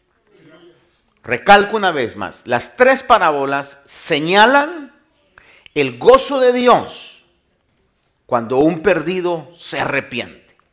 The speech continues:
Voy a decir algo. No cuando alguien repite nada más la oración,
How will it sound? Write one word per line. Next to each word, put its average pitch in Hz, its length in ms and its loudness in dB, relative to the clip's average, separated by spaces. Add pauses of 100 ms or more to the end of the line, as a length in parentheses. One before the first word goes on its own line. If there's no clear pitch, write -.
(1500)
Voy 262 140 0
a 262 60 8
decir 233 220 0
algo. 110 320 0 (760)
No 240 300 2
cuando 247 380 6
alguien 233 400 2
repite 190 580 -2
nada 190 280 0
más 175 180 -2
la 170 120 0
oración, 131 640 -8